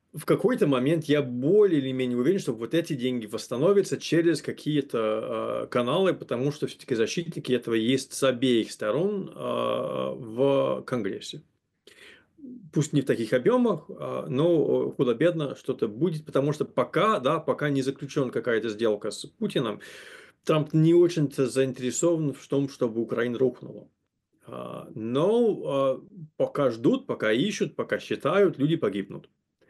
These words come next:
И это нельзя, как бы, умалчивать. А, то, что,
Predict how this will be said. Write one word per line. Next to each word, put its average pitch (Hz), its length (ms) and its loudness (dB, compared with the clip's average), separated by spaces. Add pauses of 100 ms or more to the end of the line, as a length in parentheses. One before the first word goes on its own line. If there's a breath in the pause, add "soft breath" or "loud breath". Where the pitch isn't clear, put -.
(280 soft breath)
И 120 180 -4
это 135 640 0
нельзя, 123 760 0
как - 180 -10
бы, 117 80 -2
умалчивать. 110 520 -4 (1300 loud breath)
А, 123 640 0 (140)
то, 208 200 6
что, 170 600 2